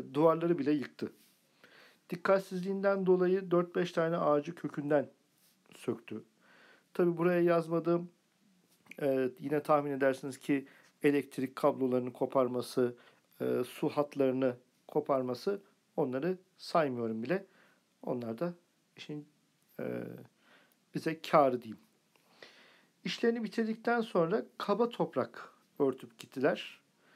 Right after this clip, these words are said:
Tabii üzerinden yağmurlar geçti. O kaba toprak önce bir çöktü ve yolun tam ortasında iki metre çapında bir delik açıldı. Biz aylarca bu deliğin etrafından araçlarla dolaşmak zorunda kaldık. Bir dönem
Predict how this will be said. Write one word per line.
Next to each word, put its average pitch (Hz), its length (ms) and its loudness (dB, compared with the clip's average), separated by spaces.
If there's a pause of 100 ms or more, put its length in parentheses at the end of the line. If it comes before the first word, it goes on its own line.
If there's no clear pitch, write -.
(340)
Tabii 190 220 0
üzerinden 190 460 0
yağmurlar 175 960 2
geçti. 127 420 0
O 185 140 -6
kaba 156 260 -2
toprak 208 400 -6
önce 165 300 -2
bir 156 40 -8
çöktü - 520 -2 (100)
ve 160 60 -2
yolun 151 460 -2
tam 196 220 -2
ortasında 135 460 -4
iki - 200 -8
metre 139 300 -2
çapında 165 420 -6
bir 147 100 -8
delik - 380 -2 (680)
açıldı. 135 500 -6 (400)
Biz 156 260 -4
aylarca 139 600 4
bu 120 120 -4
deliğin 123 300 0
etrafından 120 760 -2 (500)
araçlarla 120 580 0
dolaşmak 117 460 -2
zorunda 113 320 -6
kaldık. 110 440 -10
Bir 131 80 -4
dönem 131 280 2